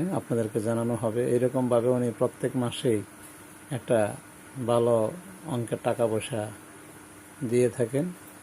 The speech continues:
ওনার আম্মা নাই, আব্বা নাই, সকলে দোয়া করবেন। ওনার আম্মা আব্বা যেন জান্নাতবাসী আল্লাহ করে দেন। সকলে বলি আমিন। আসসালামু আলাইকুম রহমতুল্লাহ তাআলা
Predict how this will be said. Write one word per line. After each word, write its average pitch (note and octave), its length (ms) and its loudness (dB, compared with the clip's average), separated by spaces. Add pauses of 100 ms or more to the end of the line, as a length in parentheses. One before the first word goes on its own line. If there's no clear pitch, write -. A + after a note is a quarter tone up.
(120)
ওনার A2+ 400 2 (140)
আম্মা A#2 320 0
নাই, A2 200 0
আব্বা A2+ 260 -4
নাই, A2+ 220 -2
সকলে A2+ 380 -4
দোয়া A2+ 200 2
করবেন। A#2 360 0 (720)
ওনার A2+ 180 2
আম্মা A#2 300 0
আব্বা A2+ 240 2
যেন G#2+ 200 0 (400)
জান্নাতবাসী G#2+ 720 -2 (840)
আল্লাহ A2 320 2
করে G#2+ 200 2
দেন। G#2 180 -2 (320)
সকলে A#2 240 0
বলি A2 220 0
আমিন। G#2 400 -2 (140)
আসসালামু A2 380 -4
আলাইকুম - 420 -8 (180)
রহমতুল্লাহ A2 560 -6
তাআলা A#2+ 220 -4